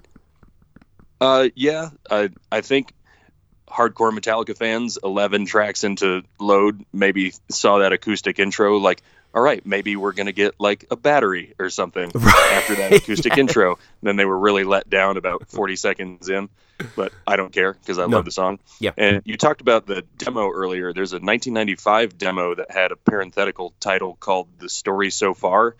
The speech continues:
Speaker 2: Hmm.
Speaker 1: So I'm wondering if it was gonna be, you know, like, an Unforgiven trilogy, like James had more in the can for that type of song.
Speaker 2: Yeah, interesting. Not heard that. I need to really sort of go back and listen to the demos. I'm sure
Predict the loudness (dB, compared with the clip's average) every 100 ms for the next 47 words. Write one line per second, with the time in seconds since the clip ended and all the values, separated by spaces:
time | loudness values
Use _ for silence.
0 | _ -8 -6 -2 -2 0 0 2 0 0
1 | -2 -4 -6 -4 -4 -2 -4 -4 -4 -2
2 | 0 0 0 -2 -6 _ -2 -2 0 0
3 | 0 0 -4 -2 -2 -2 -6 -4 -4 0
4 | 0 0 0 2 2 0 -2 -4 -2 -2
5 | -4 -16 _ _ _ _ -2 2 2 2
6 | 0 -12 -4 -2 -2 -4 -2 -2 -4 -16
7 | _ -20 -20 _ _ _ _ _ _ -4
8 | -2 0 0 -2 -2 -2 0 0 0 0
9 | 0 2 2 2 0 -2 -4 -6 -6 -4
10 | 0 2 0 -2 _ -8 -8 0 0 4
11 | 2 0 -8 -10 -6 -4 -2 0 0 0
12 | 4 6 6 4